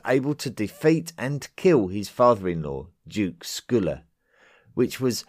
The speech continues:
yet another blow for Snorri, who was now a primary target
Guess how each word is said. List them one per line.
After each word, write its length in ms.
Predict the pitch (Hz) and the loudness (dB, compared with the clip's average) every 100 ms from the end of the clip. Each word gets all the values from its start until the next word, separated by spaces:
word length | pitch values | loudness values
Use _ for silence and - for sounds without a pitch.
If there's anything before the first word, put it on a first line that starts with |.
| _ | _
yet 340 | 85 107 - - - | -2 -2 -2 -10 -6
another 480 | 123 123 135 113 | -4 0 0 0
blow 320 | 85 90 76 69 | 0 0 0 -2
for 180 | - | -8
Snorri, 680 | 82 - 104 92 73 - _ _ _ _ _ | -10 -4 0 0 0 -6 _ _ _ _ _
who 100 | 107 | -4
was 180 | 104 82 | -2 -2
now 220 | 113 98 | -4 -4
a 140 | - | -6
primary 680 | - - 117 127 123 104 95 | -12 -4 2 2 2 -2 -2
target 760 | 82 147 156 117 82 - - | -2 4 6 4 -2 -10 -20